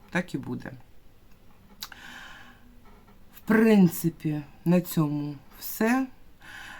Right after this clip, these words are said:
Напевно, буду з вами прощатися. Е, планую сьогодні відзняти, я ж кажу, ще один, е, відеоролик про крем, бо в мене запитували.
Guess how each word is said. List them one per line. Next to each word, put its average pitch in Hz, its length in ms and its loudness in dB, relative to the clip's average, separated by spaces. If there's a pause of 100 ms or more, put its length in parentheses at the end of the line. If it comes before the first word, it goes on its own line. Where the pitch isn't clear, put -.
(120)
Напевно, 180 580 4
буду 156 240 -2
з 151 80 -4
вами 156 260 4
прощатися. 170 1000 -2 (420)
Е, 156 240 0
планую 202 500 4
сьогодні 175 500 4
відзняти, 160 600 2
я 156 140 4
ж - 140 -8
кажу, 156 260 -2
ще 156 360 0
один, 151 440 0
е, 147 320 -2 (440)
відеоролик 151 880 2
про 143 280 -2
крем, 254 400 4
бо 170 160 4
в 160 60 6
мене 156 280 4
запитували. 131 880 -4